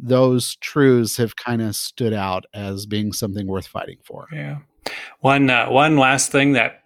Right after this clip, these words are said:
Speaker 1: You already had your last one.
Speaker 2: Well, I, I'm sorry. I need one more last one. This one's important. <laughs> Um, there was a point in Joe Biden's talk last night, uh, his victory speech or whatever it was,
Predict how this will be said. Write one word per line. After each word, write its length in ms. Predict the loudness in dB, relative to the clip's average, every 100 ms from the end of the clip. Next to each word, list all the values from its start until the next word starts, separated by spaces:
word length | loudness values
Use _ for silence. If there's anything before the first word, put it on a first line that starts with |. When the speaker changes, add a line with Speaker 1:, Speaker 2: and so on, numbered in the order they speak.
| _ 2
Speaker 1:
You 20 |
already 200 | 4 6
had 200 | 6 4
your 120 | 4
last 360 | 4 0 -4 -10
one. 200 | -8 2
Speaker 2:
Well, 220 | 4 6
I, 280 | 4 4 4
I'm 200 | 2 -2
sorry. 340 | 0 2 4
I 100 | 2
need 220 | 2 -2 0
one 200 | 0 0
more 180 | 0
last 280 | 2 2 0
one. 160 | -8 -6
This 180 | -6 -4
one's 220 | -4 -4
important. 680 | -4 0 0 -2 -8 -6 -8 -2
<laughs> 1080 | -2 -2 -6 -6 -18 -18 -18 -18 -20 -4
Um, 500 | 2 4 2 -2 -8 -14 _ _ -20 _ _ _ _ _ _ _ _ _ _ -10
there 240 | 0 4
was 180 | 4 4
a 80 | 0
point 380 | -2 -2 -2
in 200 | -2 -6
Joe 180 | -2 -2
Biden's 560 | 2 2 0 -6 -10 -14 _ _ _ _ 0
talk 300 | 2 2 2
last 300 | 0 0 -4
night, 280 | -4 -6 -8 -6
uh, 200 | -4 -4
his 220 | -6 -8
victory 460 | -8 -10 -8 -8 -6
speech 380 | -6 -6 -6 -8
or 80 |
whatever 360 | -6 -4 -4 -6
it 80 | -6
was, 440 | -6 -6 -8 -12